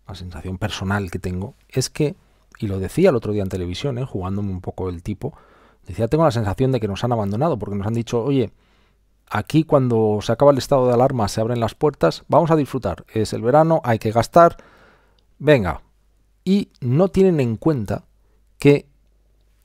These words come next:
en el mes de mayo, bueno, hemos tenido desde el mes de marzo, que sabíamos que esto estaba ya con nosotros, hasta el mes de septiembre,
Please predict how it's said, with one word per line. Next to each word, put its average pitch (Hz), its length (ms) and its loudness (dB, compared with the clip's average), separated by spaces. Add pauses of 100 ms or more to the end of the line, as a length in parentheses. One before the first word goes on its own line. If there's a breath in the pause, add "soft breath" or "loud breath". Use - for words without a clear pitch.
en 101 220 -6
el 92 140 -4
mes 120 200 -2
de 123 100 -2
mayo, 127 400 0 (480)
bueno, 113 140 -6
hemos 147 140 -6
tenido 120 280 0
desde 95 160 -4
el 92 40 -4
mes 104 200 -2
de 107 80 -2
marzo, 101 400 -2
que 87 80 -10
sabíamos 85 420 -6
que - 80 -10
esto 87 320 -12
estaba 90 320 -8
ya 87 80 -6
con 127 120 -6
nosotros, 135 360 -6
hasta 139 460 0
el 107 120 -8
mes 104 160 -4
de 113 80 -4
septiembre, 117 420 -4